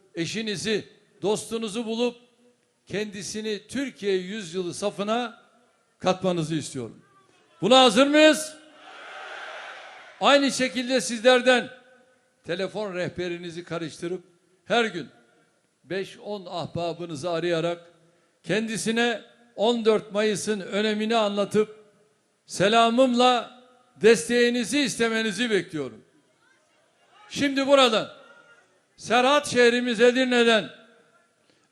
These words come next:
öyle bir ses verin ki vatanın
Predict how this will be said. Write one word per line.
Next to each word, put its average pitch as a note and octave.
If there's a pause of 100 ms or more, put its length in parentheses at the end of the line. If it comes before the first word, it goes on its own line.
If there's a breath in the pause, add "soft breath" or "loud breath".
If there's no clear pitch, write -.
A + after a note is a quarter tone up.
öyle C4
bir B3
ses G3+
verin A#3
ki F#3 (580)
vatanın B3+